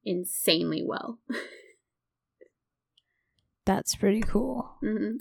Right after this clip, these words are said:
Speaker 1: And you can look at pictures of the mantis shrimp and it'll, like, be zoomed in on their eyes and you can see, like,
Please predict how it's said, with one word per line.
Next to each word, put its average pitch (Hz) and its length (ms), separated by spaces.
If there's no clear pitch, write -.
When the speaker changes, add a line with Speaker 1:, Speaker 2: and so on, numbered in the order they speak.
Speaker 1:
And 240 300
you 262 180
can 294 180
look 233 180
at - 140
pictures 175 540
of 180 320
the 170 180
mantis 175 400
shrimp - 340
and 196 100
it'll, 196 180
like, 180 220
be 185 140
zoomed 180 280
in - 120
on 107 140
their 110 160
eyes - 240
and 107 100
you 214 100
can 190 160
see, - 240
like, - 220